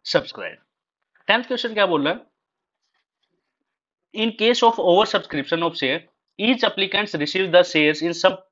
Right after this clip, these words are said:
proportion is known as bonus allotment, right allotment, per applicant allotment, pro rata allotment। तो उसको क्या बोला जाता है? Pro rata allotment।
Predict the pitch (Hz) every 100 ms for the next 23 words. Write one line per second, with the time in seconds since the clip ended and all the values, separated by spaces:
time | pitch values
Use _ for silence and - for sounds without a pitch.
0 | _ 165 160 135 - 117 _ _ _ _
1 | 170 180 180 156 113 113 _ _ _ _
2 | _ _ 120 156 180 185 185 180 180 208
3 | 208 _ _ _ 123 156 180 185 180 175
4 | 190 190 _ - _ _ _ _ _ 220
5 | 233 190 190 202 202 214 196 190 190 180
6 | 202 208 _ - - - 190 202 190 160
7 | 165 143 131 101 101 - _ _ _ -
8 | 160 - 165 175 170 165 160 156 160 262
9 | - _ _ - 156 156 143 202 285 -
10 | _ _ 160 127 98 _ -